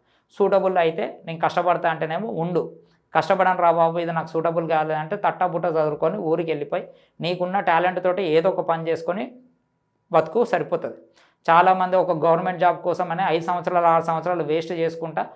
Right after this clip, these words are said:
ఈ దిల్షుక్ నగర్లో, ఆ అశోక్ నగర్లో, ఆ ఓయూలలో కుప్పలు కుప్పలు ఉర్రు. లాస్ట్కి ఏజ్ అయిపోయి ఏం చేయాలో తెలియక హైదరాబాద్ని ఇడిచి వెళ్ళిపోక ఊరికిలో ముఖం చూపేయలేక ఇట్లనే ఉండరు ఈడంతా. ఆ చాలా మంది ఉన్నారు వాళ్ళందరూ.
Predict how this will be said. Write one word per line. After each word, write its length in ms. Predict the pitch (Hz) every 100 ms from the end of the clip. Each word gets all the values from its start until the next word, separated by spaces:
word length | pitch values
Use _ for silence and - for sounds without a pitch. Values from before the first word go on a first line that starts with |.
| _ _ -
ఈ 140 | 170
దిల్షుక్ 320 | 165 156 156
నగర్లో, 340 | 190 180 175 175
ఆ 260 | 196 156
అశోక్ 280 | 151 151 170
నగర్లో, 400 | 170 170 165 165
ఆ 140 | 202 165
ఓయూలలో 540 | 156 170 170 165 175
కుప్పలు 360 | 175 160 180 165
కుప్పలు 320 | 156 175 170
ఉర్రు. 180 | 131 - _ _ _ -
లాస్ట్కి 420 | 147 175 196 185
ఏజ్ 220 | 175 180
అయిపోయి 400 | 180 170 175 185
ఏం 220 | 160 180
చేయాలో 240 | 175 175 170
తెలియక 480 | 160 156 160 - - - _ -
హైదరాబాద్ని 580 | 160 180 180 180 170
ఇడిచి 220 | 156 156 175
వెళ్ళిపోక 420 | 160 170 160 165
ఊరికిలో 520 | 190 165 175 180 180
ముఖం 280 | 156 143 185
చూపేయలేక 500 | 165 165 165 156 160
ఇట్లనే 360 | 208 190 180
ఉండరు 260 | 185 170 165
ఈడంతా. 460 | 156 143 139 143 131 - _ _ _ _ _ _ _ _ _ -
ఆ 60 |
చాలా 340 | 147 156 160 185
మంది 220 | 185 175
ఉన్నారు 280 | 180 170 170
వాళ్ళందరూ. 460 | 151 139 139 147